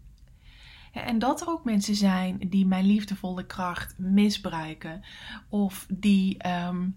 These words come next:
eh, mensen zijn die het wel goed gebruiken, maar niet hun verantwoordelijkheid nemen.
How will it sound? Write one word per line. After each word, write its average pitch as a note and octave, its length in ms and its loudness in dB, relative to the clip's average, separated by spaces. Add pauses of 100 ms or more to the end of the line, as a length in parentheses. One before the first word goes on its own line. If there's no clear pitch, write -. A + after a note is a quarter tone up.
(880)
eh, F3+ 160 -4
mensen G#3 360 0
zijn F#3+ 380 2
die F#3+ 380 0 (280)
het - 520 -6
wel F#3+ 460 -2
goed - 420 -4
gebruiken, F3+ 800 -4 (200)
maar A3 260 6
niet C4 200 6
hun C4+ 160 0
verantwoordelijkheid C4 800 0
nemen. D#3 400 -10